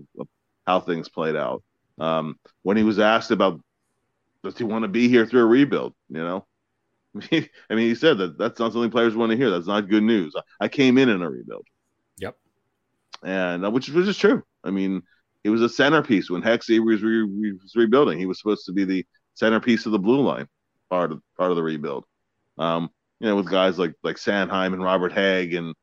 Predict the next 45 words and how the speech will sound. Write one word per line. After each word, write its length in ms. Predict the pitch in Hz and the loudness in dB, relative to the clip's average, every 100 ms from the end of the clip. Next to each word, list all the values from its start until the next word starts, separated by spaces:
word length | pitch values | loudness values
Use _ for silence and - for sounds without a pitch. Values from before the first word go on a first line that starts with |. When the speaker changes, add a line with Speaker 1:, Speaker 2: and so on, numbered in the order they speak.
| _ - | _ -2
Speaker 1:
all 120 | 101 | 2
those 140 | 113 107 | 4 4
other 180 | 107 | 2
guys 260 | 95 107 101 | 4 4 2
the 80 | 90 | 0
Flyers 280 | 107 101 90 | 0 2 0
had 120 | 87 | -2
used 180 | 95 - | -4 -2
first 260 | 107 - | -2 -2
and 100 | 92 | -8
second 240 | - 107 107 | -6 -4 -2
round 180 | 92 | -2
picks 240 | 113 117 104 | -2 -4 -2
on, 200 | 90 98 _ _ _ | -4 -4 _ _ _
that 80 | 113 | 2
was 120 | 123 | 2
supposed 240 | 110 107 104 | 2 2 2
to 60 | |
be 60 | 104 | 0
the 100 | 92 | 2
bull, 340 | 87 110 90 104 | 2 2 0 -2
the 80 | 104 | 2
blue 140 | 113 | 2
line 280 | 107 107 101 | 2 0 -2
for 100 | 104 | -2
the 80 | 101 | -4
next 200 | 95 _ | -6 _
ten, 220 | 98 107 | -4 -2
fifteen 420 | 104 113 - 113 107 | -2 -2 0 0 0
years. 380 | 127 - - _ _ _ _ _ _ _ _ | -2 -4 -14 _ _ _ _ _ _ _ _
Um, 380 | 85 85 85 82 - _ _ _ _ | -4 -4 -4 -6 -12 _ _ _ _
you 100 | - 92 | -6 -2
know, 180 | 87 | -2
so 320 | 90 - 110 107 | -2 2 4 6
I, 320 | 120 117 120 | 4 4 2
I, 40 | 117 - | 0 -2
I, 100 | 117 107 - | -4 -4 -6
I 80 | 123 | 0
could 180 | 135 - | 0 4
see 160 | 139 | 4
his, 260 | 123 123 - _ - | 4 2 0 _ -2
his 180 | 113 - | -2 2
side 240 | 95 104 | 2 4
on 160 | 120 147 | 4 2
it, 140 | 160 | -2